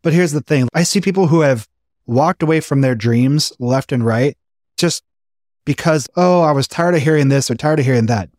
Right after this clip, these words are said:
Don't let somebody who gave up on their dreams talk you out of yours. It's so sad when I see it come to that. You have an opportunity, and if you have passion for it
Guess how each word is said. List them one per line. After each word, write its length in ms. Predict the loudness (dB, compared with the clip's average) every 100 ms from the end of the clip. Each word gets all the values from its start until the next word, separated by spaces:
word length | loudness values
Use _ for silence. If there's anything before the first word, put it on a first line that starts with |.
| -4
Don't 180 | -4 -2
let 120 | -4
somebody 400 | -2 0 2 2
who 100 | 0
gave 240 | 0 0 0
up 160 | 0
on 120 | -2
their 200 | 0 0
dreams 420 | 0 0 0 -2 -4 _ _
talk 280 | -4 -4 0
you 140 | 0
out 100 | 2
of 160 | 0 0
yours. 460 | 0 0 -4 -14 -20 -8
It's 160 | -6 -4
so 200 | -2 -2
sad 280 | 0 0
when 80 | 0
I 60 | 0
see 180 | 0 -2
it 120 | -2
come 160 | -2 -2
to 60 |
that. 200 | -4 -10 -6
You 160 | -2 0
have 220 | 0 0
an 60 | 0
opportunity, 640 | 0 -2 0 0 0 0
and 280 | 0 0 -2 -8 _ _ _
if 260 | -4 -2 0
you 100 | 0
have 220 | 0 -4
passion 560 | -8 -4 -2 -2 -4 -6
for 260 | -4 -2
it 140 | -2